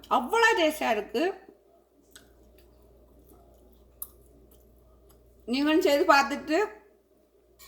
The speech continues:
எப்படி இருக்குன்னு எனக்கு கமெண்ட்ஸ்ல போடுங்க. சரியா, இந்த, அஹ்,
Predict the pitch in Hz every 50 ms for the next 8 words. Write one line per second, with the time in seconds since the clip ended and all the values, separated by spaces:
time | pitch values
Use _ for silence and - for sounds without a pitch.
0 | - 233 247 240 - 302 302 294 247 269 - 269 269 269 285 285 277 269 269 -
1 | 254 240 254 262 294 277 247 240 - 233 226 214 208 208 208 208 220 240 277 -
2 | - - - - - _ _ _ - _ _ _ _ _ _ _ _ _ - 302
3 | 285 285 359 403 427 440 440 403 349 294 269 240 226 - - - - - - _
4 | _ _ - 403 415 208